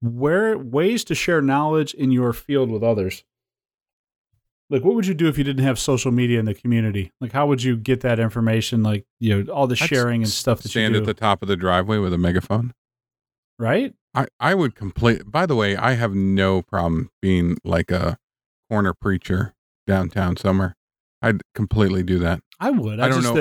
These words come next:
Speaker 1: that
Speaker 2: I
Speaker 1: I
Speaker 2: don't know if it would be, like, from the Bible, but
Speaker 1: I'm not sure
Speaker 2: it
Speaker 1: how
Speaker 2: might be.
Speaker 1: I'm not, I'm not sure, uh, you know, being, uh, what's the term? Faithless. I don't know that I'd be the best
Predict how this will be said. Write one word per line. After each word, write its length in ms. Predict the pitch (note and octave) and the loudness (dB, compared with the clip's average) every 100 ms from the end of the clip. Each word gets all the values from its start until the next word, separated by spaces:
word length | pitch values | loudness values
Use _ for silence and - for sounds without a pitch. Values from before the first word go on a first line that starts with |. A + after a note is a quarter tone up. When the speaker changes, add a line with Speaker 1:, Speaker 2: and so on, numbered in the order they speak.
| C3+ | 0
Speaker 1:
that 40 | B2 | 0
Speaker 2:
I 40 | |
Speaker 1:
I 40 | |
Speaker 2:
don't 120 | D3 B2 | 0 2
know 140 | A2 | 0
if 100 | G2 | 0
it 60 | A2 | -2
would 120 | F#2 | 0
be, 300 | G#2 G2 F2 _ - - _ _ | -2 -2 -6 _ -18 -18 _ _
like, 200 | G#2+ G2+ - _ | 2 2 2 _
from 100 | G2+ | -2
the 80 | F2 | -2
Bible, 500 | - F#2 G#2+ F2+ E2+ - | 0 0 0 -2 -8 -4
but 120 | F#2 - _ | -4 -4 _
Speaker 1:
I'm 120 | C#3+ | -2
not 160 | G3 E3 | 0 -2
sure 160 | - | -2
Speaker 2:
it 40 | D#3+ | 0
Speaker 1:
how 80 | D3 | 0
Speaker 2:
might 180 | G#2+ | -2
be. 180 | A2 F#2 - | -4 -6 -2
Speaker 1:
I'm 120 | E3 | 2
not, 200 | F3+ - _ _ | 2 -2 _ _
I'm 140 | D3 D#3+ | -4 0
not 180 | F3+ | 0
sure, 400 | - E3+ D#3+ D3 | 0 -2 0 0
uh, 220 | C3 A2+ A2+ | 0 -2 -2
you 120 | B2+ | 0
know, 100 | A2+ | 0
being, 400 | C3 C#3+ A#2 G#2+ - | 0 0 -2 -4 -4
uh, 300 | A#2 G#2+ G#2+ A2 _ _ _ | 0 0 -2 -6 _ _ _
what's 280 | - C#3+ C3 | -2 0 0
the 80 | B2+ | -2
term? 260 | - A#2+ G2+ | 0 0 0
Faithless. 840 | - C3 C3 - B2 C#3+ - - _ _ _ _ _ - | -2 0 0 0 -2 0 -2 -10 _ _ _ _ _ -4
I 60 | |
don't 120 | C3 C3 | 0 2
know 140 | B2+ | 2
that 120 | A#2+ | 2
I'd 140 | A#2+ A#2 | 0 2
be 180 | A#2+ | 0
the 120 | A2 A2+ | 0 -2
best 480 | A#2+ A#2 - - | 0 0 -2 -10